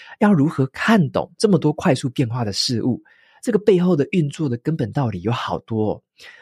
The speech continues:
那这本书呢，充满了很多好懂的故事，然后背后的这个底层逻辑呢，就是可以帮我们拿来在职场上面可以派上用场的。如果我们在未来啊，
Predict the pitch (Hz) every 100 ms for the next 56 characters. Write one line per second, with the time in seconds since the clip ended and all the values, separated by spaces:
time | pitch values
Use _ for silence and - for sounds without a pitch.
0 | - 220 233 175 104 - 147 120 117 -
1 | _ - 185 165 95 92 - 87 85 123
2 | 135 - 113 104 131 98 92 139 117 -
3 | 113 101 _ - - - 117 160 208 147
4 | 143 123 117 127 - 98 95 90 95 113
5 | - 92 92 87 120 - 117 92 _ 135
6 | 135 117 90 92 98 104 98 107 - 107
7 | 104 92 95 95 92 - - - 101 101
8 | 92 - - - _ _ - - - 202
9 | 202 196 117 92 127 139 165 107 90 87